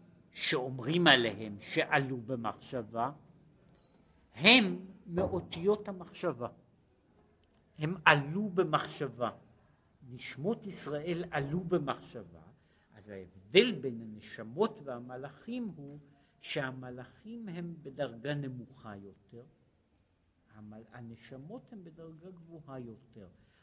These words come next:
הנשמות הם בבחינה של המחשבה,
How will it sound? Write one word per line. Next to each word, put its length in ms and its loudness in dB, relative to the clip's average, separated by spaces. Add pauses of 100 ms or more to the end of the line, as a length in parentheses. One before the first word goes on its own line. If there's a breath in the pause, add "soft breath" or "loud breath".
(120)
הנשמות 760 -10
הם 160 -8
בבחינה 580 -14
של 280 -16
המחשבה, 840 -10